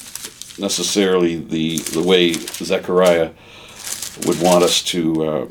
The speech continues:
read it, but these are some serious encouragements that I've got. So he looks into the future day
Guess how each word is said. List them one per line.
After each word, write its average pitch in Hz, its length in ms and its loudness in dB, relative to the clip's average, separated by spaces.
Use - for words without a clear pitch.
read 110 240 4
it, 110 180 0
but 92 220 2
these 123 180 2
are 117 60 2
some 98 180 4
serious 101 420 4
encouragements 87 680 0
that 78 100 0
I've 71 160 0
got. - 280 -2
So - 160 4
he 143 80 4
looks 214 260 4
into 175 160 2
the 147 100 2
future 147 360 2
day 92 400 0